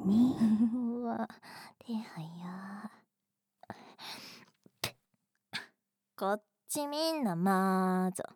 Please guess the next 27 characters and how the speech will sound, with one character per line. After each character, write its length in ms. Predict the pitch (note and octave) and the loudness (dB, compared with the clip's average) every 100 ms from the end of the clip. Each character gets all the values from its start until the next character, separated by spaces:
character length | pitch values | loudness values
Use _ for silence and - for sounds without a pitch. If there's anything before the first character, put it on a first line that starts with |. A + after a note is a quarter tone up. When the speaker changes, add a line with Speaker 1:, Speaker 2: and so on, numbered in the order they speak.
| _ _ - | _ _ 4
Speaker 1:
よ 120 | G3+ | 4
か 160 | - G#3+ | 6 4
っ 60 | - | 4
た 140 | G3+ | 0
で 120 | G3+ G#3+ | -2 -6
ち 140 | - G#3+ | -8 -4
ゅ 20 | |
ね。 720 | G#3 A#3+ C4+ D#4 F#4 - - _ - - - _ - | 0 2 8 10 8 2 -18 _ -20 -20 -20 _ 4
ま 140 | F#3 | 8
た 140 | G3 | 8
チ 160 | - A3+ | 8 12
ャ 80 | B3 | 12
ン 80 | B3 | 12
ピ 120 | A3+ | 8
オ 40 | |
ン 40 | A3+ | 6
様 320 | - G3+ G#3 | 8 8 6
と 140 | G3 | 4
審 340 | - - A#3+ C4+ | 4 10 12 12
判 240 | B3+ B3 | 8 4
様 360 | - G#3 G3+ G3 | 4 4 4 4
に 180 | F#3+ - | 2 6
罵 200 | B2 D3 - | 6 6 6
倒 200 | F3+ A3+ | 6 4
さ 240 | - A#3 | 4 2
れ 160 | A#3+ C4+ _ | 2 -2 _
て。 100 | - | 4